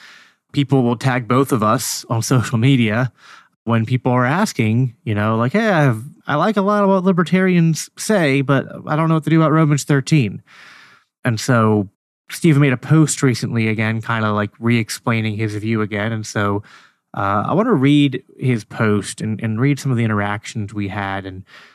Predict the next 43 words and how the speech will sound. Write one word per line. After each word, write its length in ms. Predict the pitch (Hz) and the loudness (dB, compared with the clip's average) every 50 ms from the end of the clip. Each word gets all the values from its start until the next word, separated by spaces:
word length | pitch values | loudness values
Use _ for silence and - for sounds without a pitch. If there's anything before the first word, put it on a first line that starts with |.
| _ _ - | _ _ -8
this 100 | 202 - | -6 -4
will 80 | 247 233 | -2 0
get 120 | 226 196 | 0 0
into 200 | 185 170 147 147 | 0 0 -2 0
really 220 | 131 143 143 139 131 | 2 2 4 4 4
the 100 | 113 113 | 2 2
meat 260 | 113 123 131 131 - | 2 2 2 0 -2
and 80 | 101 | -4
potatoes 360 | - 113 - 123 113 107 107 104 | -8 -8 -4 -4 -2 0 0 0
of 60 | 107 | 0
what 120 | 104 110 | 0 0
I 60 | 107 | 0
wanted 260 | 104 104 104 98 95 98 | 0 0 -2 -2 -4 -6
to 60 | - | -4
talk 220 | - 117 110 107 - | -4 -4 -4 -4 -4
about 240 | 104 101 101 101 | -4 -4 -4 -4
here. 360 | 104 95 104 101 98 95 92 - _ _ _ _ _ - | -6 -6 -6 -4 -4 -4 -6 -10 _ _ _ _ _ -6
And 260 | - 127 117 117 113 98 | -4 -2 -2 -2 -2 -2
so, 120 | - 127 | 0 0
like, 140 | 117 117 - | 0 0 -2
the 60 | 139 | -2
first 260 | - 170 170 147 - | 0 2 2 2 2
fifteen 480 | - 165 151 - - 156 139 127 123 120 | 2 0 0 2 2 2 2 2 2 2
minutes 260 | 120 123 123 120 - | 2 0 -2 -2 -2
here 180 | - 131 117 113 | -2 0 0 0
or 40 | |
so 160 | 101 - 127 120 | 0 0 0 0
has 100 | 117 104 | 0 -2
been 180 | 101 113 113 | -2 -4 -4
kinda 220 | 101 117 113 110 113 | -4 -4 -2 -2 0
review. 600 | 107 107 101 98 107 110 113 113 110 110 113 110 - - - - _ _ - | 0 0 0 0 0 2 2 2 2 2 0 -2 -6 -14 -20 -20 _ _ -10
And 220 | - 110 110 101 101 | -8 -6 -6 -6 -6
so 520 | - - 120 110 107 104 101 98 95 104 - _ - | -4 -2 0 0 2 2 0 -2 -4 -8 -12 _ -6
I 120 | 113 113 | -4 -4
apologize 560 | 110 - 147 156 147 135 127 135 123 123 120 | -2 0 2 2 2 2 2 2 0 0 -2
if 140 | 117 113 - | -4 -6 -6
you've 120 | 113 107 - | -6 -8 -6
heard 200 | - 139 131 120 | -4 -2 -2 0
a 60 | 117 | 0
lot 220 | 113 117 117 117 | 0 0 0 0
of 60 | 117 | -2
that 180 | 110 113 107 - | -2 -4 -6 -6
before. 600 | - 101 - - 135 120 117 113 110 107 104 101 | -10 -12 -6 -4 -2 0 0 2 2 0 0 -2